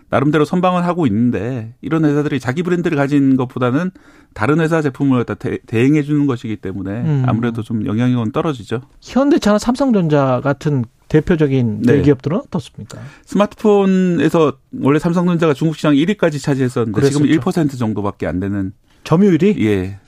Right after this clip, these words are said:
Speaker 1: 아주 미미한 그런 상황이고 뭐 베이징 현대차도 비슷한 상황이죠. 어, 롯데 이마트 이런 유통업체들도 중국에 많이 진출했었는데 사드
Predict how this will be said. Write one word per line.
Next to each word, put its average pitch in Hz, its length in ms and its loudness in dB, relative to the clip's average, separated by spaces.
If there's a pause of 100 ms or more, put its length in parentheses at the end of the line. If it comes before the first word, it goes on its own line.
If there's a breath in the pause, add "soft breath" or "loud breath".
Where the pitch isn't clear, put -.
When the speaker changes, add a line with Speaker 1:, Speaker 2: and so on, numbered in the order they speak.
Speaker 1:
아주 123 200 -4
미미한 120 380 2
그런 120 180 -2
상황이고 117 580 -2 (560 soft breath)
뭐 - 100 -8
베이징 139 320 2
현대차도 151 720 0
비슷한 139 320 -6
상황이죠. 135 600 -4 (920 soft breath)
어, 104 100 -4
롯데 165 460 0
이마트 151 420 -2
이런 135 200 2
유통업체들도 160 640 0
중국에 139 240 2
많이 110 200 0
진출했었는데 113 960 -2
사드 139 760 0